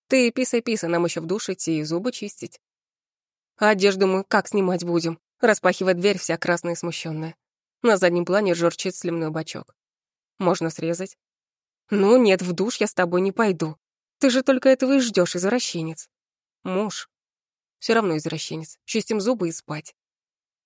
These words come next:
"Ладно", соглашаюсь спокойно. "Утром сходим, так даже лучше".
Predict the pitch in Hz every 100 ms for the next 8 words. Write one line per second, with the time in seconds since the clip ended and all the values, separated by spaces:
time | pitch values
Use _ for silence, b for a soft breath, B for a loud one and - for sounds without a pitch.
0 | _ _ - 185 165 165 190 - _ -
1 | 202 196 190 190 - 190 185 180 175 -
2 | _ _ - 302 247 170 160 - 151 165
3 | - 302 208 170 151 92 - -